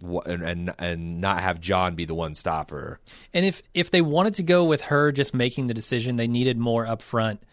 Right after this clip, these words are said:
Speaker 2: discussions with John, like, about the philosophy of killing.
Speaker 1: Yeah.
Speaker 2: And I just don't think it was there.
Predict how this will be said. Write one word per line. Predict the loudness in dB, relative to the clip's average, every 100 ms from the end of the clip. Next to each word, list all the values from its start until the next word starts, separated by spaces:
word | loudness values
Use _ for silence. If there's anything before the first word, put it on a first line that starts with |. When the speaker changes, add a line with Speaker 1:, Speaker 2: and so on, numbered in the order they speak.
| _ _ _ _
Speaker 2:
discussions | -4 0 2 2 0 -2
with | -4 0
John, | 0 0 -4 -12 -2
like, | 0 -2 -10 -8
about | 2 4 4 0 _
the | -6 -2
philosophy | 2 4 4 4 -2 -2
of | -2
killing. | -4 -6 -6 -14 -18 _ _ _ -4
Speaker 1:
Yeah. | 0
Speaker 2:
And | 2
I | 2
just | 2 2
don't | 2
think | 0 -2
it | -4
was | -8
there. | -10 -12